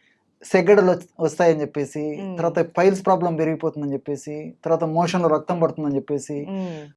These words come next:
Speaker 1: ఒకవేళ షుగర్ ఉన్నటువంటి వాళ్ళైతే షుగర్ పెరుగుతుందని చెప్పేసి,
Speaker 2: మ్మ్.
Speaker 1: ఇలా వివిధ రకాలుగా ఆలోచన చేసేసి ఆ యొక్క మాధుర్యాన్ని వాళ్ళు పొందలేకపోతారమ్మా.
Speaker 2: అవును.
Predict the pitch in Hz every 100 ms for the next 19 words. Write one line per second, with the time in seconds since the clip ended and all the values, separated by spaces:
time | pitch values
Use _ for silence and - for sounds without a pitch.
0 | - 165 175 185 170 190 208 196 185 180
1 | 175 170 170 180 180 180 190 185 170 175
2 | 175 185 156 151 151 143 165 165 214 214
3 | 202 170 160 170 185 170 175 180 185 175
4 | 208 202 175 180 180 170 165 180 170 196
5 | 160 156 165 170 _ - _ - 160 170
6 | 170 175 165 170 214 214 202 196 202 175
7 | 170 170 175 190 180 - 156 - - 190
8 | 170 156